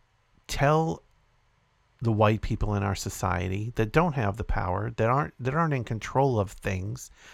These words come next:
that you are going to lose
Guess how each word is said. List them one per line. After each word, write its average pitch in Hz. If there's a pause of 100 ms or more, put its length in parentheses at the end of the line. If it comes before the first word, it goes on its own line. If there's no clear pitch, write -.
(160)
that 110 (520)
you 139
are 151
going 135
to -
lose 110